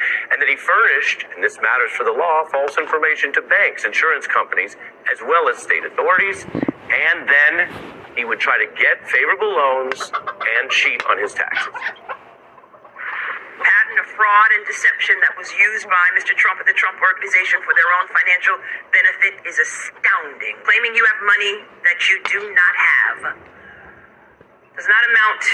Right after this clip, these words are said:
Speaker 2: to the art of the deal. It's the art of the steal. And there cannot be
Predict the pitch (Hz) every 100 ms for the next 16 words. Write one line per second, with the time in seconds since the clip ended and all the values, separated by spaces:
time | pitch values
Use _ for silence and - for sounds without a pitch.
0 | - - - 208 196 190 - - 175 135
1 | - - - - - - - - - -
2 | - - - - - - - - - -
3 | - - 175 170 170 - - - 170 -
4 | - - - - - _ _ _ _ _
5 | _ _ - _ - - - - - -
6 | - - - - - 170 190 190 196